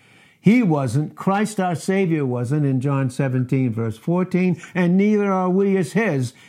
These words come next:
in John seventeen and verse sixteen. "Nor handling the word of God deceitfully, but by manifestation of the truth, commending ourselves to every man's conscience," 'cause mine is clear, yours is clear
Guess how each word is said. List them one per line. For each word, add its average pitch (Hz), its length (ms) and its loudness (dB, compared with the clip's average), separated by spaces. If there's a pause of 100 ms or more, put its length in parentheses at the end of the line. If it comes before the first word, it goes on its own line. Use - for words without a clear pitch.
in 156 160 2
John 151 300 2
seventeen 147 800 2 (360)
and 127 200 2
verse 135 240 0
sixteen. 123 540 -2 (200)
"Nor 170 220 4
handling 190 720 2
the 165 100 2
word 185 260 2
of 151 160 0
God 165 280 0
deceitfully, 151 760 0 (220)
but 175 240 0
by 165 260 2
manifestation 226 1200 2
of 208 180 2
the 220 100 2
truth, 214 640 -2 (1300)
commending 214 680 4
ourselves 143 880 -2 (160)
to 190 180 0
every 247 400 2
man's 202 460 2
conscience," 202 720 -4
'cause 170 260 0
mine 254 420 2
is 185 160 0
clear, 175 540 -2
yours 202 440 0
is 180 180 0
clear 135 640 -4